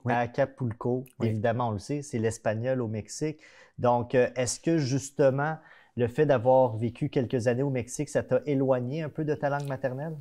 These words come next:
Speaker 1: Non, je te dirais qu'à la limite, ça m'a rapproché parce que quand tu deviens une minorité, et c'est ce que j'étais au Mexique en étant un petit francophone à travers tous les hispanophones, si on veut,
Speaker 2: Ouais.
Speaker 1: tous les Mexicains, je te dirais que ça,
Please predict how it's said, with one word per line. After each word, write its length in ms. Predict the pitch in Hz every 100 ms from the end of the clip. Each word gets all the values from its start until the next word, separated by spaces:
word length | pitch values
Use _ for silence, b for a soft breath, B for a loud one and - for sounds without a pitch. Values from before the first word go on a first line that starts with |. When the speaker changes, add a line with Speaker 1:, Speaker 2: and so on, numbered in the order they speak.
| 120
Speaker 1:
Non, 260 | 131 180
je 100 | 202
te 60 | -
dirais 220 | 127 139
qu'à 120 | 160 143
la 100 | 135
limite, 280 | 135 175
ça 120 | - 139
m'a 100 | 123
rapproché 560 | 123 - 127 - 202
parce 180 | 202 -
que 80 | 131
quand 240 | - 190
tu 180 | 196 131
deviens 300 | 131 123 147
une 240 | 151 131
minorité, 720 | 120 131 135 123 117 - 156 240
et 60 | 139
c'est 180 | - 104
ce 100 | -
que 120 | 117
j'étais 320 | 110 110 127
au 100 | 117
Mexique 440 | 104 90 - 123 107
en 100 | 101
étant 220 | 95 104
un 100 | 101
petit 160 | 92 -
francophone 580 | - 95 92 - 113 95
à 60 |
travers 420 | 85 90 95 98 98 b b b _
tous 180 | - 123
les 300 | 110 104 98
hispanophones, 1080 | 113 - 110 101 101 92 - - 131 220 170
si 200 | 113 113
on 140 | 98 95
veut, 120 | 123
Speaker 2:
Ouais. 60 | 127
Speaker 1:
tous 120 | -
les 120 | 104
Mexicains, 540 | 98 - - - - 196 B B B B
je 100 | -
te 40 |
dirais 320 | 120 120 143 139
que 120 | 127
ça, 340 | - 123 113